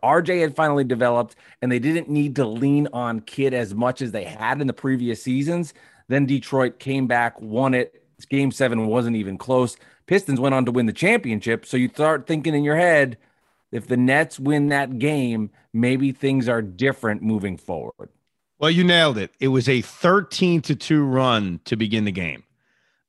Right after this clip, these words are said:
Speaker 1: Hmm.
Speaker 2: Uh, so they get off to this great start. I'm thinking the same thing I think we all are. Pistons are dead. I mean, considering the way they lost game five, they're dead. And then they responded. They had a huge second quarter. We were down by fourteen at the half.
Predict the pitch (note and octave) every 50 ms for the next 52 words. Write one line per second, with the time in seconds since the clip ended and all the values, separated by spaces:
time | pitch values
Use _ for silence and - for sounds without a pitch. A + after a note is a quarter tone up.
0 | - G2+ A2 A2+ A2+ A2+ A2+ A2+ A2+ A2+ A2 G#2+ - - - - C#3+ C3 C3+ A#2+
1 | A2+ C#3 D3 E3 E3 E3+ D#3+ - - D#3+ E3 D3 - - D#3 C#3+ C#3 C3+ - -
2 | - C#3+ B2 A#2+ A#2+ A#2 A2 _ _ _ - A#2+ C3+ D3 D#3 E3 D#3+ D#3 D3+ C3+
3 | B2+ - - D3 C#3+ C#3 A#2 C#3+ C#3 C#3 C3+ C3 C3 C3+ A#2+ B2+ B2 B2 B2+ C3+
4 | C#3 C3+ B2 A#2 A2 G2+ F#2+ F2+ - - _ - F3+ F#3 - - D3+ A2+ F2+ F#2
5 | D2 - A#2 C3 A2+ - - _ _ _ _ _ _ _ _ - C3+ C#3+ B2 -
6 | C#3+ B2 - - F#3+ F3+ E3+ D#3+ D#3 D3 C3+ B2+ A2+ A#2+ C3 C#3+ D3+ C#3+ C#3 C3+
7 | C3 C3 B2+ B2 B2+ A#2 - - - A#2+ A#2+ A2+ G2+ - - A#2+ B2+ A#2+ A2 G2+
8 | F#2+ E2+ E2+ _ _ - _ _ _ - - A2 C3 B2 A#2 F#2 F#2 A#2 C3+ C3+
9 | A#2+ G#2 - - - A#2 A#2 A#2+ B2 B2 B2 B2+ C#3+ D#3+ E3 - - - - C#3
10 | E3 F#3+ E3 B2+ A#2 A2 G#2 - - - - D#3 E3+ D#3 - - E3+ D3+ - -
11 | D#3 B2+ - - B2+ B2+ C3 C#3 C3+ B2 A#2+ A#2 A#2+ B2+ C#3 - G2+ F2+ - -
12 | _ - D#3+ D#3+ F3 E3+ - - E3+ D#3+ D#3 D3 C#3 - A#2 G#2 G#2 A#2 A#2 A2+
13 | A2 - -